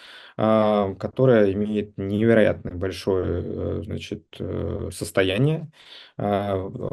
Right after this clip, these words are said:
активы, только не-, и недвижимое имущество оформлено на неё порядка трёх миллиардов, а, рублей по, по всей России. А, ну, важно, что,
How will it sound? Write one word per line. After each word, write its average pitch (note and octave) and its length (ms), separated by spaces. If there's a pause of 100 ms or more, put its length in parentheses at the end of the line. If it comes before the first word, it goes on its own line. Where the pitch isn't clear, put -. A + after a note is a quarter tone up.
(120)
активы, F#2+ 840
только G#2+ 260
не-, A2 120
и A#2+ 200
недвижимое A2 600
имущество F#2+ 360
оформлено F#2+ 320
на F#2+ 80
неё F#2 320
порядка F#2+ 400
трёх - 260
миллиардов, F2+ 600 (420)
а, G2 300
рублей D3+ 500 (120)
по, B2 500
по A#2+ 100
всей A#2 260
России. A2 600 (440)
А, A2 680
ну, B2+ 460 (120)
важно, A2 300
что, G2+ 580